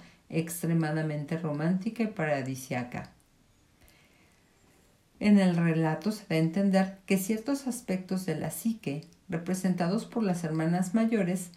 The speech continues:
tienen la perspicacia de uno más desarrollado y una prudencia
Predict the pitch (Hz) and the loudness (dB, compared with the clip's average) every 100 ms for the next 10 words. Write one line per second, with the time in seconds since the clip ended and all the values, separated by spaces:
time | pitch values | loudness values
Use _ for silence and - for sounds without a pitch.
0 | _ _ - - - 220 220 254 254 247 | _ _ -20 -16 0 4 6 4 2 0
1 | 175 170 - 165 165 160 - 185 202 185 | -2 -2 -6 -4 -2 -2 -2 -2 0 2
2 | 170 170 185 196 214 208 180 175 180 185 | 4 6 4 4 6 6 4 0 -4 -4
3 | - 151 151 147 147 151 165 - 165 165 | -2 -2 -2 0 2 2 0 0 0 2
4 | 175 175 165 160 175 190 185 - 151 | 2 0 -2 0 2 2 2 -2 -6